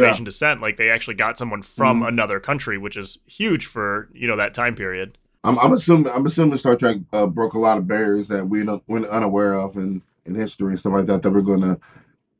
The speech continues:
Speaker 1: uh, uh, watch on here and touch on things like that, and gonna notice things that we won't notice anywhere else. So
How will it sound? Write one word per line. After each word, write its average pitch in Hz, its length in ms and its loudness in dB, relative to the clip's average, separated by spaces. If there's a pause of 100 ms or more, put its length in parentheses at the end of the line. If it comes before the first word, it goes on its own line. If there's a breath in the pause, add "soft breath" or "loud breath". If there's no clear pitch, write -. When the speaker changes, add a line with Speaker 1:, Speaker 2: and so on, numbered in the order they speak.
Speaker 1:
uh, 87 160 -4
uh, 101 200 2
watch 131 320 6
on 107 120 0
here 110 280 2
and 95 120 -4
touch 110 280 -4
on 107 260 0
things 110 180 -4
like 101 140 -2
that, 101 180 0
and 104 100 0
gonna 101 120 0
notice 101 300 2
things 98 260 -4
that 87 240 -4 (480)
we 104 100 -2
won't 104 220 0
notice 95 220 -2
anywhere 92 260 0
else. 90 180 -2
So 90 280 0